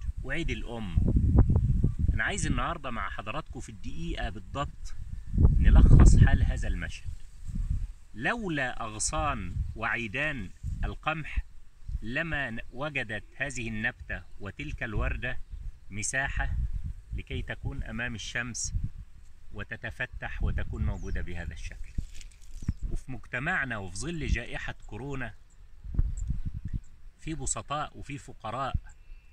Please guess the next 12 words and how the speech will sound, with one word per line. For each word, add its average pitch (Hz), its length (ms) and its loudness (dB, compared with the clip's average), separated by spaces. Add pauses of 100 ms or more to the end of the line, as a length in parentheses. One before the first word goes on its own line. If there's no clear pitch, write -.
(120)
وفي 151 240 -10
ناس 165 240 -6
تحسبهم 147 640 -8
أغنياء 113 560 -8
من 117 160 -6
التعفف، - 760 -4 (600)
وفي - 260 -4
ناس 202 240 -6
جميلة 131 600 -6 (600)
بفكرها 113 640 -6
وبنفسها 104 1120 -6
وبنفوسها، 110 920 -4